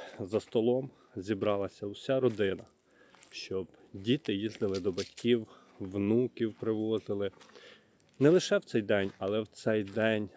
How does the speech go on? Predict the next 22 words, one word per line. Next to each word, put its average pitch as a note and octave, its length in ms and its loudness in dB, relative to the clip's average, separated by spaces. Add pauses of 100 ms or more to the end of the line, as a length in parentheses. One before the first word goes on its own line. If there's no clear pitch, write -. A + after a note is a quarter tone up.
(320)
найбільше, G#2 640 0
найбільше G2 480 -8
хочеться, B2+ 420 -2
щоб - 240 -2 (500)
от - 180 -12
повна D#3 360 2
родина A2 420 0
збиралася G2 640 -4
за F#2+ 120 -8
кожним G2+ 420 -4
столом, G#2+ 420 -2 (1700)
щоб - 200 -6
була A2 440 2 (220)
в G2 80 -8
родині G#2 460 0 (380)
от G2 140 -12
така A2 240 2
людина, B2 440 4
яка, F#2 260 -2
да, G#2 280 2 (160)
всіх - 460 -6 (200)
об'єднує. G2 640 -2